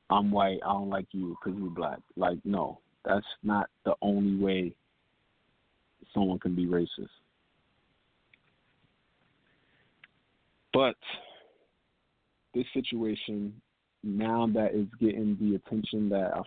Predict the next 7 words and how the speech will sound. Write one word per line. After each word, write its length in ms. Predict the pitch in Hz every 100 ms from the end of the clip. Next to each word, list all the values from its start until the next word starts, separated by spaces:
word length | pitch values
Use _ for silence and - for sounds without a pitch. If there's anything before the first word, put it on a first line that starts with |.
| -
feel 140 | 107
it 120 | 98
deserves, 720 | 98 90 107 110 113 113 110 - - _ _ _ _ _ _ _ _ -
um, 540 | 92 92 87 87 82 - - _ _ _ _ _ -
and 400 | 95 92 90 -
I 120 | 92
had 440 | - 101 98 98